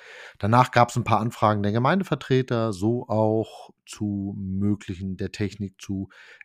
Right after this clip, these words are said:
ähm, der, ja, dass man eben auch online an Sitzungen teilnehmen kann, weil was für andere Gemeinden inzwischen schon gang und gäbe ist, ist in der Gemeinde Großbeeren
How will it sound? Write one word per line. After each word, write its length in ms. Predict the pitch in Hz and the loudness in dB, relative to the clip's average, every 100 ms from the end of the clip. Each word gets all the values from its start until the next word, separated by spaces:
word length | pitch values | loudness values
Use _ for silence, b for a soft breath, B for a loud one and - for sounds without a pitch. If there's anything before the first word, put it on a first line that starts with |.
| - | -8
ähm, 460 | 92 87 90 90 - _ | -6 -6 -8 -10 -16 _
der, 400 | 95 90 90 87 98 _ - | -6 -6 -8 -10 -16 _ -20
ja, 240 | 78 76 _ _ | -16 -16 _ _
dass 220 | - 85 92 | -16 -12 -10
man 320 | 82 82 - _ | -12 -14 -18 _
eben 220 | 90 82 - | -14 -14 -16
auch 380 | - 90 - - _ | -12 -12 -12 -18 _
online 480 | 147 160 151 139 135 | 2 6 6 4 2
an 160 | 127 113 | 0 2
Sitzungen 420 | 117 - 113 101 | 0 0 -4 -2
teilnehmen 540 | 101 98 98 95 92 | -2 -2 -2 -4 -6
kann, 340 | 92 95 90 90 | -8 -6 -6 -4
weil 300 | 92 98 - B B B - | -4 -6 -10 B B B -8
was 180 | 110 - | -8 -6
für 240 | 110 - | -6 -4
andere 240 | 139 156 | -2 0
Gemeinden 540 | 135 120 110 117 120 117 | 0 0 2 0 -2 -6
inzwischen 420 | 104 - 107 110 | -6 -8 -6 -6
schon 240 | - 107 | -4 -2
gang 220 | 101 95 98 | -2 -2 -4
und 120 | 92 | -4
gäbe 300 | 104 113 113 | -2 0 0
ist, 200 | 113 - | -2 -8
ist 180 | 104 107 | -10 -8
in 100 | 98 | -6
der 120 | 98 | -6
Gemeinde 420 | 98 95 98 101 | -6 -6 -6 -8
Großbeeren 600 | 92 95 - 95 98 | -10 -14 -10 -8 -6